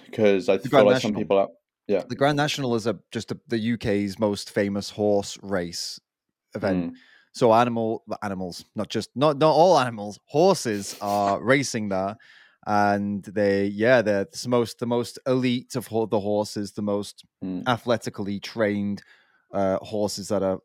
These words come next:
Speaker 2: you know, forced into performing and pushing themselves to the absolute extreme limits of what an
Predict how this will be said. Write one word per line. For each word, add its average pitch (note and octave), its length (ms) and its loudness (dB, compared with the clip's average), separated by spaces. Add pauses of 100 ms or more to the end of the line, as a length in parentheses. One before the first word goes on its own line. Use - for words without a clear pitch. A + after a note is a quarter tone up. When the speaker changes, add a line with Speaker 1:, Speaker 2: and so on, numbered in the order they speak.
Speaker 2:
you A2+ 120 -6
know, G2+ 80 -2
forced G#2+ 420 0
into G2 240 -6
performing G2 640 -2 (880)
and D3 300 2 (300)
pushing C#3+ 300 -4
themselves A2+ 420 0
to A#2+ 120 -2
the G#2+ 200 2 (100)
absolute A2+ 560 -4
extreme A#2+ 680 -4
limits A2 420 -2
of G2+ 200 -4
what G#2+ 260 0
an G2 120 -6